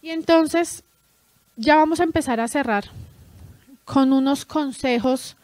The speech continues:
generales que queremos dejarles en función de, eh, cómo pueden, eh, ser más productivos a través de tecnología. Vamos a empezar a recoger parte de lo que hemos hablado. Lo primero es,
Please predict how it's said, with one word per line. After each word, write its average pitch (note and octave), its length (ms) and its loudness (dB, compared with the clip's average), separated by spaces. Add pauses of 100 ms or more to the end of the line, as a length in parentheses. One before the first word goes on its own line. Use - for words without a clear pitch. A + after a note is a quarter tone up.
(340)
generales A#3 720 0
que C#4 140 -6
queremos A3+ 600 -2
dejarles A3 720 0
en B3 180 -2
función A3+ 640 -4
de, B3 240 0 (400)
eh, A3 280 2 (280)
cómo C#4+ 300 2
pueden, D#4 760 4
eh, A#3 220 -4
ser B3 180 -4
más B3 160 -2
productivos B3 600 2
a A#3 60 -2
través G#3 340 -4
de G#3 80 -6
tecnología. G#3 640 -2
Vamos A#3+ 200 -4
a D4+ 40 0
empezar C#4 340 -2
a G#3+ 60 -2
recoger A#3 480 -4
parte A3+ 320 -6
de A#3+ 80 -2
lo A#3 100 -2
que A3 160 -6
hemos F#3+ 260 -4
hablado. F#3 400 -2 (480)
Lo C4 140 0
primero C4+ 500 0
es, D#4+ 440 4